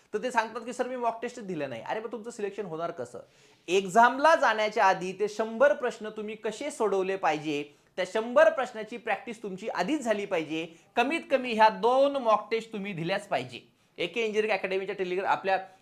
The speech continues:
YouTube याच्यावर जा, ॲप्लिकेशनवर जा, तिथे दोन मॉक टेस्ट फक्त एकोणपन्नास रुपयात अव्हेलेबल आहे आणि as per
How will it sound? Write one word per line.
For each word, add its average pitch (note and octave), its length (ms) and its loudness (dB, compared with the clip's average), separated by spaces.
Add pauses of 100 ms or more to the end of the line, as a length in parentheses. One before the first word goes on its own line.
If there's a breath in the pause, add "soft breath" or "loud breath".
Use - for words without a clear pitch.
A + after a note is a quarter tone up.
YouTube G3 360 -2
याच्यावर G#3+ 280 2
जा, F#3+ 120 2
ॲप्लिकेशनवर G#3+ 680 -4
जा, C4 120 -2
तिथे B3 180 -10
दोन B3+ 280 -2
मॉक A3 260 -2
टेस्ट A#3+ 200 -12
फक्त D#4+ 200 -10
एकोणपन्नास G#3+ 580 -6
रुपयात F#3+ 260 -4
अव्हेलेबल F#3 440 -4
आहे F#3+ 220 -2 (260 loud breath)
आणि F#3 160 -2
as A#3 420 -2
per D#4+ 80 6